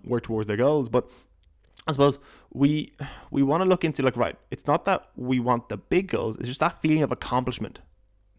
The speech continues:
makes us feel really good and makes us want more of that thing, right?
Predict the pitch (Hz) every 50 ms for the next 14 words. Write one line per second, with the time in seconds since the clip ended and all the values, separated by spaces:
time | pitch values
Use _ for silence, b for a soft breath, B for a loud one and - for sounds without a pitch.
0 | _ - 110 110 110 120 123 135 135 - - 123 - - - - - 120 120 117
1 | 113 113 - - 110 107 110 110 104 101 104 101 - 69 69 65 - - b b
2 | b b b b b b b b 110 110 110 110 110 110 107 - _ _ _ _
3 | _ _ _ _ _ _ _ - 143 139 139 139 139 - 135 123 - - - _
4 | _ - - 113 110 107 - - 113 117 117 113 117 113 107 110 - - - -
5 | 185 160 - 214 - _ _ _ _ _ _ - 113 107 123 175